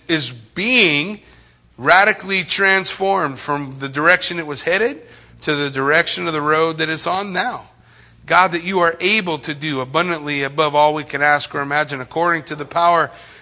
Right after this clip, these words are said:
that works in us and through us. And so, Lord, we pray as your church, pour out your Spirit on us for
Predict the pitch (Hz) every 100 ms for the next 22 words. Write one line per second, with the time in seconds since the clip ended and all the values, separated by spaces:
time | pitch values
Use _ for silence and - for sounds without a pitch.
0 | - 160 170 180 - - 202 214 143 -
1 | 147 143 170 226 180 127 147 - 185 196
2 | 202 202 202 - 214 196 156 139 175 160
3 | - 190 160 - - - _ - - _
4 | _ _ _ - - - - - - -
5 | - - 202 208 185 160 160 165 - -
6 | 175 165 151 143 143 113 - - - -
7 | - - - - _ - _ - - -
8 | - - 165 160